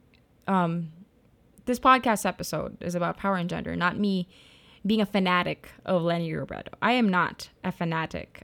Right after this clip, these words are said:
of Leni Robredo, okay? I'm,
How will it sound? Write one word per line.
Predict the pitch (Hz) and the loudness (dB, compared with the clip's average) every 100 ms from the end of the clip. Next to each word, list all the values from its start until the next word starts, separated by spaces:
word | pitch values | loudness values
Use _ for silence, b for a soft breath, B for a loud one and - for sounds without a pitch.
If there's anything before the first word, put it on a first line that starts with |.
| - | -4
of | 165 160 170 - - | -2 0 -2 -6 -10
Leni | - 175 170 | -4 -2 -2
Robredo, | 165 156 156 127 - - - _ _ - | -2 -4 -4 -4 -6 -12 -18 _ _ -8
okay? | 165 160 190 - - - B B B B - | -6 -6 -8 -12 -20 -20 B B B B -2
I'm, | 214 233 247 240 220 | 2 4 4 2 0